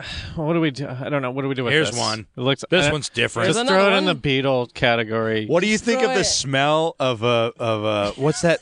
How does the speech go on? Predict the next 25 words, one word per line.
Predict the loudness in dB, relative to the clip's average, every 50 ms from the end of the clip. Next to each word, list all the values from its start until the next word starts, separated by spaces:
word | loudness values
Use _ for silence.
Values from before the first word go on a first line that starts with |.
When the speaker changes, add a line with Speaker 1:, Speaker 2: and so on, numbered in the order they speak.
| -6 -8
Speaker 2:
What, | -4 -4 -4 -2
uh, | -2 -2 -2 0 0
what |
a | 2
Speaker 3:
<laughs> |
I | 2
know, |
Speaker 2:
stink | 0 0 0 0 0 2
Speaker 3:
I | 2 2
agree | 2 0
Speaker 2:
beetle. | 0 0 -2 -2
Speaker 3:
with | -4 -6 -8 -2
you. | 0 2
Speaker 2:
What | 2
do | 2
you | 2
think | 2 0
of | 0
the | 0 0
smell | -2 -2 -2 -2 0 0 2 0
of | 0
a | -2
stink | -4 -4 -4 -6 -6 -6
beetle? | -8 -8 -8 -8 -8 -12 -14 -16 _ _ _ _ _
Speaker 1:
This | -14 -12 -12 -12 -14